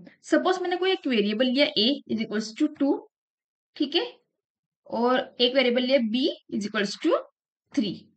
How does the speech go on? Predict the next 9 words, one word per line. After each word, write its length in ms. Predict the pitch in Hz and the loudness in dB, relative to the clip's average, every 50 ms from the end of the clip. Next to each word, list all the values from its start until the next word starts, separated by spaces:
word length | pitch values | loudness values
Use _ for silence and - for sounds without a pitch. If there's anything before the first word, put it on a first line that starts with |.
| _ _ _ _ _ _ _ | _ _ _ _ _ _ _
ठीक 180 | - 294 269 311 | -6 -6 -2 -2
है, 120 | 339 523 - - - _ _ _ _ _ _ _ _ _ _ _ _ _ _ _ _ _ _ _ - | -2 -4 -4 -8 -18 _ _ _ _ _ _ _ _ _ _ _ _ _ _ _ _ _ _ _ -6
और 280 | 220 240 277 339 339 - 269 | -2 0 0 0 0 2 4
एक 200 | 302 339 - - | 2 2 2 -4
सम 360 | - - - 294 285 302 302 | -10 0 2 2 4 4 4
वेरिएबल 440 | 262 247 233 226 226 226 226 277 285 | 4 4 6 6 6 6 6 6 6
लिया, 280 | 285 285 285 285 302 339 - - _ _ _ _ _ _ _ _ _ _ _ _ _ _ _ _ _ _ _ _ _ _ _ _ _ _ _ _ _ _ _ _ _ _ _ _ _ _ _ _ _ _ _ - | 6 4 4 2 2 0 -2 -6 _ _ _ _ _ _ _ _ _ _ _ _ _ _ _ _ _ _ _ _ _ _ _ _ _ _ _ _ _ _ _ _ _ _ _ _ _ _ _ _ _ _ _ -2
ठीक 180 | - 285 277 381 | -2 -2 0 0
है 80 | 508 | -2